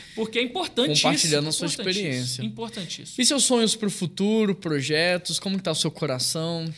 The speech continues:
Speaker 1: Então, pastor, assim, eu tenho recebido muitos convites pra me candidatar pra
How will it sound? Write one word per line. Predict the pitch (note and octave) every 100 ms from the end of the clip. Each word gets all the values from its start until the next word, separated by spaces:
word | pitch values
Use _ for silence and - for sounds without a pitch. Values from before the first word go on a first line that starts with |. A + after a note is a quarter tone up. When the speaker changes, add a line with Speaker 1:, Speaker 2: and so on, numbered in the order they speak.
| - - - - -
Speaker 1:
Então, | F4+ - F3+ E3
pastor, | C#3+ C#3+ C#3 E3+ E3
assim, | - E3 C#3+ - - - - - -
eu | A#3+
tenho | C4+ C4+
recebido | A#3+ B3 G#3+ G#3+ G3+
muitos | G3 B3+ - -
convites | A#3+ F#3 C#3+ A3 G3 - - - - _ _ _ _
pra | F#3 F#3+
me | G3+
candidatar | G#3 G#3+ G3 F3+ E3+ - F3 F#3+ F#3+
pra | G3 F#3+ F#3+ F3+